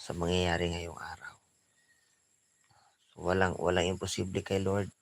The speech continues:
Manalangin tayo. Samahan tayo sa panalangin sa Panginoon. Na yung mga kabataan na hindi gumawa ng karahasan. Kasi guys,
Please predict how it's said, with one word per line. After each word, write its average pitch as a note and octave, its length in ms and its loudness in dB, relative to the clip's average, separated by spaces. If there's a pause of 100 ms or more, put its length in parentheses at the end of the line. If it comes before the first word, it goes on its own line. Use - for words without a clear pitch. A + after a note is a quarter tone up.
Manalangin F2 720 -2
tayo. E2 400 -8 (560)
Samahan E2 480 -4
tayo D#2+ 160 -2
sa - 160 -14
panalangin E2 680 -4
sa F2 120 -20
Panginoon. D#2 500 -8 (1500)
Na F2+ 80 -4
yung F2+ 160 -2
mga F2 200 -6
kabataan E2 520 -2
na F#2+ 80 0
hindi F2+ 320 -4
gumawa - 440 -6
ng D#2+ 200 -4
karahasan. - 520 -8 (1080)
Kasi F2+ 320 -2
guys, G2+ 400 2